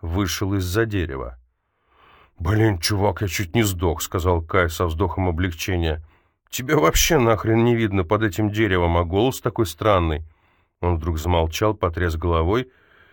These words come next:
и закрыл лицо руками. «Черт!» — пробормотал он, дико оглядываясь.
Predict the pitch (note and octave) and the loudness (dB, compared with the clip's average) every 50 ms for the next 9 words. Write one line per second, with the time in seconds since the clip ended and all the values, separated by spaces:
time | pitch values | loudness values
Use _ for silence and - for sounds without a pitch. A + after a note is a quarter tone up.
0 | _ _ - C2 C2+ D#2 D#2+ D2+ D2+ F2+ F2 D#2+ - G2+ G#2+ G#2+ G2 F#2+ F2 E2 | _ _ -12 -6 -2 -2 -2 0 0 -2 -2 0 2 2 2 2 2 0 -2 -2
1 | - - G#2 G2+ A2 A2 - - F#2+ D#2 C#2 C2 B1+ A#1+ - - _ _ _ _ | -2 -2 0 0 0 -2 -2 -2 -2 -2 -2 -4 -10 -10 -12 -16 _ _ _ _
2 | _ _ _ _ _ _ _ _ _ _ _ _ _ _ - - - - - - | _ _ _ _ _ _ _ _ _ _ _ _ _ _ -6 -4 -4 -2 -2 -2
3 | F2+ D2+ D#2 - - - _ _ _ _ _ _ - E2+ D#2 D2+ D#2+ D#2+ E2 E2 | -4 -4 -4 -8 -16 -20 _ _ _ _ _ _ -12 -10 -6 -4 0 2 2 0
4 | D#2+ - E2+ E2 D#2 D2+ D#2 E2 D#2+ - E2 D#2+ D#2 E2+ F2 D#2+ D2+ D2 C2+ C2 | 2 2 0 2 2 0 -2 -4 -6 -6 -4 -4 -2 0 0 0 0 -2 -6 -10
5 | C2 C2 - - | -10 -10 -12 -16